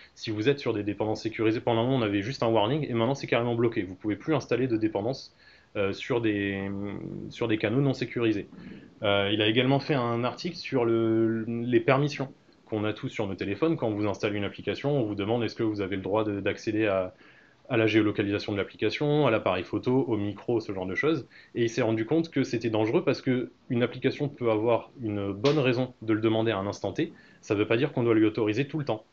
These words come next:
Et donc, si désormais les systèmes vous proposent de, d'autoriser une seule fois ou d'autoriser temporairement ces,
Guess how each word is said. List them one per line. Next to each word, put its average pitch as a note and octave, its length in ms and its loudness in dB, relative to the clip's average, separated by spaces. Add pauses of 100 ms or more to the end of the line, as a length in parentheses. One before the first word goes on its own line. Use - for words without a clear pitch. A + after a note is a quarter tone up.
(340)
Et G#2+ 80 -4
donc, G#2 320 -4
si - 220 -8
désormais C3 360 4
les A#2+ 100 2
systèmes B2+ 380 -2
vous G#2+ 140 -2
proposent A2 480 -2
de, G#2+ 180 0
d'autoriser A2+ 540 2
une C3+ 140 2
seule C3 180 0
fois B2+ 300 0
ou B2 40 -4
d'autoriser G#2+ 440 0
temporairement A2 520 -2
ces, F#2 480 -8